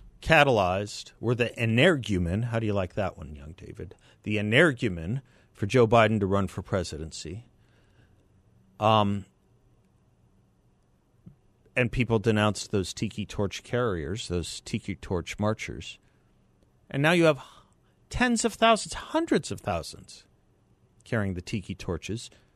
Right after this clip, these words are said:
with even more vile anti-Semitism, Jew hatred. More vile. Cleanse the world? Cleanse the world with Stars of David and trash cans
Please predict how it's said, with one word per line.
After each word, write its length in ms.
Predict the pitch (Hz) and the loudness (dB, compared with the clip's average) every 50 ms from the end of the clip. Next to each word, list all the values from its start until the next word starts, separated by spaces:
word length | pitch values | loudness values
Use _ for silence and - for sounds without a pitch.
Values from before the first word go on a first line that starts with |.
| _ _ _ _ _ _ _ _ _ _ | _ _ _ _ _ _ _ _ _ _
with 140 | - 143 - - | -6 -6 -4 -2
even 380 | - 175 170 156 170 156 135 113 113 | 0 0 2 4 4 2 2 2 2
more 320 | 120 127 139 156 202 202 | 4 6 8 8 8 8
vile 420 | 160 123 123 104 98 95 92 92 90 | 6 6 4 4 4 4 2 2 0
anti-Semitism, 960 | 87 92 90 - 104 87 80 - - 95 85 85 80 - 71 - - 85 82 | -2 -2 -2 -2 -4 -4 -2 -2 -2 -2 -2 -4 -6 -8 -8 -8 -6 -6 -6
Jew 220 | 78 - 87 73 | -4 -4 -6 -6
hatred. 460 | 73 - 95 - - - - 67 - - _ _ _ | -6 -6 -8 -8 -10 -12 -16 -18 -18 -20 _ _ _
More 160 | - 175 233 190 | 4 4 4 6
vile. 380 | 127 123 98 71 65 69 - - _ _ _ _ _ _ _ _ _ _ _ _ _ _ _ _ _ _ _ _ _ _ _ _ _ _ _ _ _ _ _ _ _ _ _ _ _ _ _ _ _ _ _ _ _ _ _ _ _ _ _ | 4 2 0 0 -2 -10 -14 -16 _ _ _ _ _ _ _ _ _ _ _ _ _ _ _ _ _ _ _ _ _ _ _ _ _ _ _ _ _ _ _ _ _ _ _ _ _ _ _ _ _ _ _ _ _ _ _ _ _ _ _
Cleanse 500 | - - - 143 139 147 165 160 - - | -4 2 4 6 6 6 4 2 2 2
the 100 | - 123 | 2 2
world? 540 | 104 101 110 113 127 160 196 240 233 - - - _ _ _ _ _ _ _ _ _ _ _ _ _ _ _ _ _ _ _ _ | 6 6 6 8 8 8 6 4 0 -4 -12 -20 _ _ _ _ _ _ _ _ _ _ _ _ _ _ _ _ _ _ _ _
Cleanse 420 | - - - 147 180 214 196 - | -2 2 4 4 4 4 2 0
the 140 | - 151 123 | 2 2 4
world 400 | 104 104 131 175 202 226 254 - | 6 6 6 6 6 4 2 0
with 200 | 143 131 - - | -2 -6 -6 -8
Stars 440 | - - - 135 131 156 185 185 - | -10 -2 2 4 4 4 4 2 0
of 120 | 147 107 | -2 2
David 360 | 104 127 123 135 156 180 180 | 4 6 6 6 6 4 2
and 120 | 156 127 110 | 2 0 0
trash 380 | - - 139 131 151 175 - - | 2 4 4 4 6 4 2 0
cans 500 | - 208 233 233 233 247 240 - - - | 0 0 0 2 0 -2 -4 -4 -8 -14